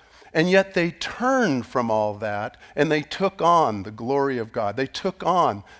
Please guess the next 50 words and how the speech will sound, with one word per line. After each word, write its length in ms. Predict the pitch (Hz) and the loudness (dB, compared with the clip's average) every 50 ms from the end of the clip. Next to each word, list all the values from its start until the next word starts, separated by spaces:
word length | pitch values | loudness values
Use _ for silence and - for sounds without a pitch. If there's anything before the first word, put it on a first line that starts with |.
| _ | _
this 200 | - 139 135 - - - | -4 -4 -4 -2 -4 -4
idea 520 | 131 123 120 113 107 127 147 139 113 110 | -2 -2 -2 -4 -4 -4 -2 -2 -2 -2
of 200 | - 117 117 - | -2 -4 -6 -6
submitting 580 | - - - 127 127 139 143 147 139 135 123 113 | -4 -4 -4 -4 -2 -2 -2 -2 -2 -2 -4 -4
and 140 | 107 104 | -6 -8
committing 480 | - - 117 120 139 139 127 120 107 104 | -8 -8 -8 -6 -4 -4 -4 -4 -4 -6
themselves 580 | 107 117 120 120 - - 127 110 104 95 90 - | -6 -6 -6 -8 -6 -4 -2 -2 -2 -4 -6 -12
to 120 | - 110 | -16 -16
Jesus 400 | 101 95 107 104 95 98 92 - | -14 -12 -12 -12 -12 -12 -12 -14
Christ. 600 | - - - 98 87 85 85 - - - - _ _ _ _ _ _ _ _ _ _ _ - - - - _ | -14 -14 -14 -12 -12 -12 -14 -16 -20 -20 -20 _ _ _ _ _ _ _ _ _ _ _ -20 -20 -20 -20 _
So 160 | - - 170 | -6 0 4
that 220 | 170 190 185 196 - | 8 8 8 8 6
whole 180 | 147 180 180 | 4 0 -2
concept 760 | - - - 190 190 190 190 - - 160 135 127 - - - | -2 -2 2 4 4 4 4 2 2 2 2 2 2 -2 -6
is 100 | 135 127 | -2 -2
a 60 | 127 | -2
mindset 840 | 120 117 117 123 135 151 165 165 165 160 - - - 110 95 95 98 - _ _ _ _ _ _ _ _ _ | -2 -2 -2 -4 -4 -4 -4 -4 -6 -6 -8 -8 -8 -8 -6 -8 -8 -12 _ _ _ _ _ _ _ _ _
that 120 | - 151 160 | -2 2 4
not 200 | 185 185 185 180 | 6 6 8 6
only 180 | 180 170 170 | 6 4 2
we 140 | 165 160 156 | 0 -2 -4
take 280 | - - 180 175 - - | -4 -4 -4 -4 -4 -4
from 200 | - 160 156 151 | -4 -2 0 0
our 140 | 135 131 | 0 0
mind, 420 | 131 143 156 175 165 139 120 120 120 | 0 -2 -2 0 -2 -2 -2 -4 -6
we 80 | 131 | -8
take 260 | 127 - 156 156 - 147 | -8 -8 -8 -6 -6 -8
it 100 | - - | -10 -8
to 120 | 143 127 | -4 -2
our 120 | 123 117 | -2 -2
hearts 440 | 107 101 123 131 131 127 120 - - | -2 -4 -6 -6 -6 -6 -8 -10 -10
and 120 | 110 107 113 | -8 -8 -6
then 180 | 120 120 127 | -6 -8 -8
to 120 | - - - | -10 -12 -12
the 100 | 104 101 | -12 -12
way 220 | 101 117 117 113 | -10 -10 -10 -10
we 140 | 107 107 104 | -10 -10 -10
live 260 | 104 104 107 98 101 | -8 -10 -10 -8 -8
our 120 | 98 92 | -8 -8
lives 460 | 95 98 107 113 110 101 95 92 - - | -6 -6 -4 -4 -4 -4 -6 -8 -12 -14
and 120 | - 110 104 | -14 -12 -10
how 160 | 113 123 117 | -8 -8 -8
we 80 | 117 110 | -8 -10
take 240 | - - 117 113 | -10 -12 -14 -12
care 220 | - - 135 117 107 | -12 -12 -10 -10 -10
of 100 | 95 98 | -10 -10
our 100 | 92 92 | -10 -10
bodies. 600 | 95 104 104 113 107 92 90 90 - - - _ _ _ _ _ _ _ - - - - _ | -10 -10 -12 -12 -12 -16 -20 _ -20 -20 -20 _ _ _ _ _ _ _ -20 -20 -20 -20 _
So 180 | - - 127 | -4 -4 -2
God 420 | 117 131 131 135 139 139 143 139 | 2 4 6 6 8 6 6 4